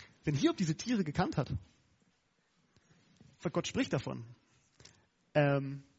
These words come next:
Hiob nach der Sintflut gelebt hat, wurden diese Tiere in der Sintflut gerettet?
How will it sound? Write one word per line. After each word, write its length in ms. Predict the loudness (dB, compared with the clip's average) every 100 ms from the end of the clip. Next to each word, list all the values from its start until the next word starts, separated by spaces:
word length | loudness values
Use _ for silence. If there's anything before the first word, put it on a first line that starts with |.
| _ -16 -12 -10 -4
Hiob 280 | -2 -2 -2
nach 280 | -2 -2
der 120 | 0 0
Sintflut 380 | 0 -4 -6
gelebt 300 | -2 -2 -2
hat, 140 | -6 -8 -14 -20 -20 -20 -20 -20 _ _ _ _ _ _ _ _ -20 -20 _ _ _ _ _ _ _ _ _ _ _ -20 -20 _ _ _ _ _ -10
wurden 260 | 0 0 0
diese 280 | -2 -4 -4
Tiere 280 | -4 0 0
in 80 |
der 80 | 0
Sintflut 300 | 0 -2 -4
gerettet? 400 | -4 -4 -4 -6